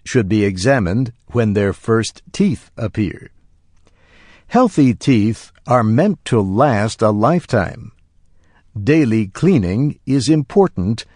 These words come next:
to preventing infections and other problems.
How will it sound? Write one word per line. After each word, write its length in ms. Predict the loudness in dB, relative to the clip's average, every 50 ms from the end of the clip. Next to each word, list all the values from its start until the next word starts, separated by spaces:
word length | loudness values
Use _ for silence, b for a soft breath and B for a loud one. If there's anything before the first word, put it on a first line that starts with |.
| b b b
to 160 | 0 0 0
preventing 720 | 0 0 -2 -2 0 2 2 0 2 0 0 0 -2 -2 -4
infections 1040 | -4 -4 -4 -4 -4 -2 0 -2 -2 -2 -2 -4 -4 -2 -2 -4 -4 -4 -4 -6 -8 -10 _ _ _
and 260 | -4 -2 -2 0 0 2
other 300 | 2 2 2 0 -2 -2
problems. 880 | -2 0 0 0 0 -2 -8 -16 -18 -20 -18 -14 -14 -14 -14 -14 -18